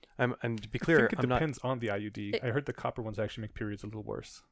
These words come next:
Speaker 3: Um, I have the copper one. It got
Speaker 2: Oh,
Speaker 3: rid of
Speaker 2: really?
Speaker 3: my period. And, uh, I had, like, endometriosis, so until I was, like, in my twenties, uh, once a month I would just be, like, in horrible crippling pain for several days at a time.
Speaker 2: Oh,
Speaker 3: There's a lot of
Speaker 2: Jesus.
Speaker 3: people that have that.
Speaker 2: Yeah. And that, that,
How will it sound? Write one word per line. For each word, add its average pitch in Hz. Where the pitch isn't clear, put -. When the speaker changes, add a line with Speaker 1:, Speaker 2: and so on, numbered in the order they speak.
Speaker 3:
Um, 277
I -
have 247
the 220
copper 160
one. 170
It -
got 170
Speaker 2:
Oh, 214
Speaker 3:
rid -
of 226
Speaker 2:
really? 269
Speaker 3:
my 117
period. 170
And, 175
uh, 170
I -
had, 196
like, 160
endometriosis, 160
so 156
until 170
I 151
was, 156
like, 151
in 160
my 131
twenties, 123
uh, 165
once 175
a 156
month 135
I 151
would 156
just -
be, 165
like, 165
in 165
horrible 170
crippling 156
pain 165
for 165
several 170
days 165
at 160
a 165
time. 165
Speaker 2:
Oh, 110
Speaker 3:
There's 170
a -
lot 147
of 160
Speaker 2:
Jesus. 165
Speaker 3:
people 156
that 165
have 170
that. 175
Speaker 2:
Yeah. 110
And 135
that, 131
that, 123